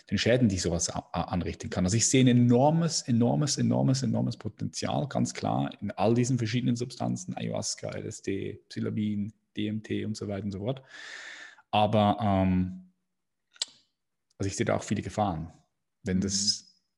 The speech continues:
Speaker 1: unbewusst benutzt wird, mit, ohne richtige Guidance, nicht im richtigen Raum. Also es gehört da für mich dazu, richtige Setting, Raum, richtige Leute um sich herum, ja.
Speaker 2: Ja, auf jeden Fall. Also da, ich glaube, da gehen, ähm, einige viel zu leichtfertig mit,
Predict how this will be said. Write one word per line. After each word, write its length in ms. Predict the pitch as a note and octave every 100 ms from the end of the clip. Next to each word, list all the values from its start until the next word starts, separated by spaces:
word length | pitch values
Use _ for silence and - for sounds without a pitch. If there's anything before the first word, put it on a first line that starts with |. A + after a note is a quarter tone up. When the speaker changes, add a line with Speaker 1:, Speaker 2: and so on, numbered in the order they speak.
| _
Speaker 1:
unbewusst 600 | A2 G#2 G2 G2+ - -
benutzt 540 | F#2+ G2 F#2+ - -
wird, 440 | G2+ G2+ - - -
mit, 480 | - - - -
ohne 280 | - G2+ G2+
richtige 360 | G2+ - G2+ F#2+
Guidance, 880 | G2+ F2+ F#2+ F#2 F#2+ F#2 - - - _ _ _ _ _ _ _
nicht 320 | G#2+ A2+ A2
im 80 | G#2
richtigen 480 | G#2+ - - G2+ G2
Raum. 400 | - F2+ F#2 G2
Also 100 | F2+
es 100 | F#2
gehört 220 | - F#2+
da 60 | -
für 140 | -
mich 120 | F#2+
dazu, 320 | - F#2+ G2+ F#2+
richtige 440 | F#2+ - G2 F#2+
Setting, 560 | - - G2 G2 F#2+ G2+ -
Raum, 420 | - F#2+ G2 F#2+ F#2+
richtige 320 | G2 - F#2+
Leute 300 | F#2 F#2+ G2+
um 100 | F#2+
sich 200 | F#2+ F#2
herum, 360 | F#2+ F#2+ F#2 -
ja. 420 | F2+ F2+ - - - _ _ - - - - -
Speaker 2:
Ja, 120 | A2
auf 140 | B2+ G#2+
jeden 160 | A2
Fall. 380 | G#2+ A#2+ G2+ G#2
Also 240 | - F#2+ G2+
da, 120 | A2+
ich 120 | -
glaube, 240 | A#2 A2+
da 120 | A2+ A2
gehen, 340 | A2 A#2 A2+
ähm, 160 | G#2 G2+
einige 380 | - C3 C#3+ C#3
viel 160 | D3+
zu 100 | -
leichtfertig 540 | A#2 B2 - C#3 C3+
mit, 100 | C3